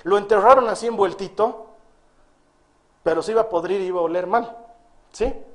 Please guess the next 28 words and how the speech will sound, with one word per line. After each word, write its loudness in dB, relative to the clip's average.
Entonces -6
las 6
mujeres -2
cuando -2
pasó 0
el -6
día -2
de -2
reposo, -6
temprano -4
en -2
la 0
mañana, -4
llevaron 4
todos 4
sus -12
perfumes -6
y -14
sus -16
inciensos -2
y -14
sus -14
cosas 0
para 2
el -8
cuerpo 0
del -4
difunto, -8